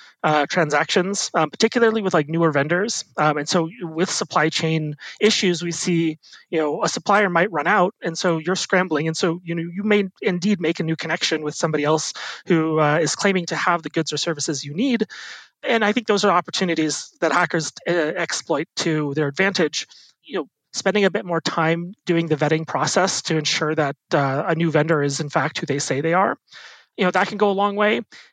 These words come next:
And then I think the other thing we see is that there's just, um, you know, an attack on the communications of how these things work. And so, uh, business email compromise, um, definitely targets, uh, manufacturing. You know, we see this in our own threat report data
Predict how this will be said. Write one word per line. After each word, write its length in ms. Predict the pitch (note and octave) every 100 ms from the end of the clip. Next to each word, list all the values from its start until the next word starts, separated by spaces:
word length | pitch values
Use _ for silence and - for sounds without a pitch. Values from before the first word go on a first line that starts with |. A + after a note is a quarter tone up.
| -
And 100 | B3
then 80 | B3+
I 60 |
think 160 | B3+ C4+
the 80 | A#3+
other 180 | G#3+
thing 160 | - B3
we 120 | G#3+
see 200 | - G3+
is 140 | F3+ E3+
that 140 | F3 _
there's 280 | - D#3+ D#3+
just, 340 | - F#3 - -
um, 320 | E3 D3+ D#3
you 120 | G#3
know, 60 | D3
an 80 | E3
attack 320 | E3+ G#3 G3+
on 80 | G3+
the 60 |
communications 720 | E3+ F#3 E3+ D#3 D#3+ - D#3+ D3
of 80 |
how 120 | - C3+
these 200 | C#3+ -
things 240 | C#3+ C#3+
work. 260 | D3 D3+ -
And 140 | D3
so, 380 | - E3 D3+ D#3+ - -
uh, 140 | D3+
business 340 | C#3+ F3+ G#3
email 200 | G3 F3
compromise, 760 | D#3+ - D#3 F3 E3+ F3 E3 - - - -
um, 260 | D#3 D3+ C#3+
definitely 480 | F3+ F3 F#3 E3 D#3
targets, 600 | - D3+ D3+ D3+ - - -
uh, 420 | D3 C#3 C#3 C#3 - _ - -
manufacturing. 800 | E3+ D3+ - A3 - G#3 G3 F#3
You 100 | D#3
know, 40 |
we 100 | D3
see 220 | E3 -
this 160 | E3+ D#3
in 80 | D#3+
our 100 | D3
own 160 | D3+
threat 260 | D#3 - F3
report 340 | D3+ - D3+
data 360 | D#3 D#3 D#3+ D3+